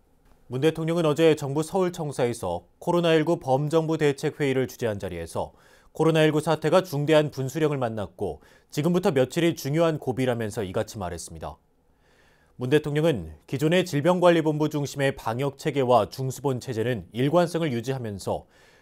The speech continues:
총리 주재 중앙재난안전대책본부로 격상해 범부처 대응과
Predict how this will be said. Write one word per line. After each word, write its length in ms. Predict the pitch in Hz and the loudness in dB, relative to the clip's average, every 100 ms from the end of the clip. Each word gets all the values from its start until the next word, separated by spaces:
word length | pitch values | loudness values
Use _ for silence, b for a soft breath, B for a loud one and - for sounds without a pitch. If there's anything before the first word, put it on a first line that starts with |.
| b - | b -4
총리 400 | 202 190 190 175 | 0 2 2 0
주재 400 | 160 170 110 85 | 2 4 4 0
중앙재난안전대책본부로 1600 | 135 147 185 170 170 185 107 117 156 156 151 143 143 127 123 117 | -4 0 0 2 2 2 0 0 0 2 0 0 -2 -2 -2 -2
격상해 680 | - 104 - 135 120 85 87 b b _ | -4 -10 -2 -2 -2 -8 -10 b b _
범부처 640 | - 135 156 156 151 156 143 | 2 2 4 -2 0 0 0
대응과 580 | 127 139 139 127 92 | 0 0 2 2 2